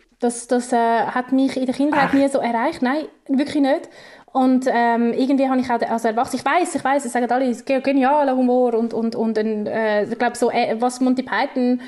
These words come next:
Speaker 1: für England ist, ist Loriot für Deutschland oder so. Aber nein, mm, mm. Ich, äh, ich bin dort, äh, siehst, ich, das
Speaker 2: <laughs>
Speaker 1: wird jetzt ganz
Speaker 2: Okay.
Speaker 1: viele böse Zuschriften bekommen, dass, wie kann man überhaupt nur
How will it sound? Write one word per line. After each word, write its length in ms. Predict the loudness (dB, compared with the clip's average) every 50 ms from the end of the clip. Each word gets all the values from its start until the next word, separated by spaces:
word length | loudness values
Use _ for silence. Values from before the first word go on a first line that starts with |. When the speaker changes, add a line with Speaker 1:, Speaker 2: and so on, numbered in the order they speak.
| -18 -20 -20 -20 -20 -20 _
Speaker 1:
für 240 | _ -2 0 0 0
England 440 | 0 0 0 2 2 2 2 2 2
ist, 300 | 2 0 0 0 0 -2
ist 200 | -4 -4 -4 -4 -4
Loriot 420 | -2 0 2 2 2 2 2 2
für 120 | 0 -2 -2
Deutschland 460 | -2 -4 -4 -2 -2 -2 0 0 0
oder 140 | 0 -2 0
so. 240 | 0 2 2 2
Aber 220 | 2 0 -2 -2 -4 -6 -10 -16 -16 -6
nein, 240 | -2 0 0 0 -2 -4 -4
mm, 60 | -4
mm. 260 | -2 -2 -2 -4 -4 -12 _ _ _ -8
Ich, 300 | -8 -6 -6 -6 -2 0
äh, 440 | 0 2 2 2 2 0 0 -2
ich 100 | -6 -8 -10 -16 -18 _ _
bin 120 | -6 -4
dort, 260 | -2 -2 -4 -2 -2
äh, 180 | -2 -2 -2 -4 -6 -10 _ _
siehst, 360 | -2 0 0 0 0 -4 -8 -10 -12
ich, 80 | -12 -12 -16 -14 _
das 280 | -8 -8 -8 -6 -4 -4 -4 -4 -6 -12 -14 -14 -16
Speaker 2:
<laughs> 400 | -16 -16 -16 -18 -18 -20 -14 _
Speaker 1:
wird 160 | -2 0 0
jetzt 160 | 2 0 2 2
ganz 220 | 2 2 2 2
Speaker 2:
Okay. 100 | 2 2
Speaker 1:
viele 60 | 2
böse 280 | 2 2 2 0 0 -2
Zuschriften 540 | 0 0 0 2 2 -2 -2 0 -2 0 0
bekommen, 320 | 0 0 0 0 0 0
dass, 220 | 0 -2 -4 -4 -6
wie 60 | -8
kann 180 | -4 -2 0 0
man 80 | 0 0
überhaupt 400 | 0 -2 -2 -4 -4 -6 -6 -6
nur 140 | -6 -4